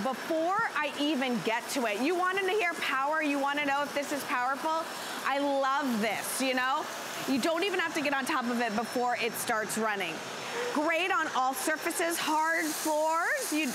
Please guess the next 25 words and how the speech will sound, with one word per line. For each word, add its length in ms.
whether 220
it's 160
your 100
tile, 420
whether 180
it's 140
your 100
linoleum, 640
whether 260
it's 100
your 120
hardwood 420
floors, 400
it's 220
no 380
match 260
for 240
us 200
right 200
here. 280
And 120
everything 880
is 380
turned 340
on 360